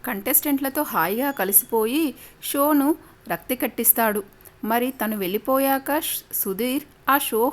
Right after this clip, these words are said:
హోస్టింగ్ తీసుకున్నాక ప్రదీప్ వంటి అత్యంత సీనియర్ యాంకర్ను మరిపిస్తాడా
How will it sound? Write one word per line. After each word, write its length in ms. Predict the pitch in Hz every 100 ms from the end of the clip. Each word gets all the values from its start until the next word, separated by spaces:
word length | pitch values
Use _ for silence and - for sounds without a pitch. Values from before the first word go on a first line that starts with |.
| -
హోస్టింగ్ 380 | 190 - 269 277
తీసుకున్నాక 840 | 214 214 - 233 233 226 294 370 - - -
ప్రదీప్ 340 | - 285 302 277
వంటి 440 | 285 277 277 320 - - - - - -
అత్యంత 400 | 185 - 277 311
సీనియర్ 420 | 285 208 233 262
యాంకర్ను 420 | 247 233 240 240
మరిపిస్తాడా 920 | 262 214 180 240 240 - 233 226 233